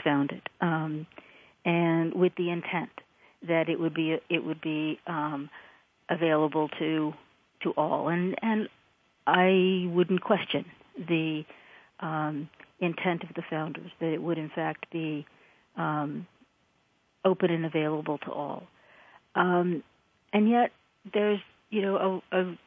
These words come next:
fabulous story about, um,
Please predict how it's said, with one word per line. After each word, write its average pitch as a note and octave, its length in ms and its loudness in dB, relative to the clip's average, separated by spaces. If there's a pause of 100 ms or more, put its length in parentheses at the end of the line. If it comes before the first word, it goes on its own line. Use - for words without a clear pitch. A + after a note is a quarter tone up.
(600)
fabulous F#3 440 4 (920)
story F3+ 520 4 (120)
about, F3 540 0 (640)
um, E3+ 600 0